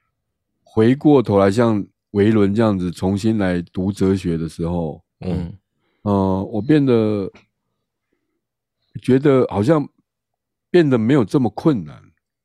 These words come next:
Speaker 2: 嗯，嗯。
Speaker 1: 也就是说，
Speaker 2: 嗯。
Speaker 1: 因为它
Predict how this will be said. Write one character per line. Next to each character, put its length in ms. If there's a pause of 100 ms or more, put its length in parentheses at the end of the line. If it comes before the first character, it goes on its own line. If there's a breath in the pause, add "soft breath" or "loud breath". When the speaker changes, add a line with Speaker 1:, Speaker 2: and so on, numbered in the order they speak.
(360)
Speaker 2:
嗯， 280 (540)
嗯。 140
Speaker 1:
也 80
就 120
是 60
说， 200 (120)
Speaker 2:
嗯。 180 (300)
Speaker 1:
因 100
为 120
它 260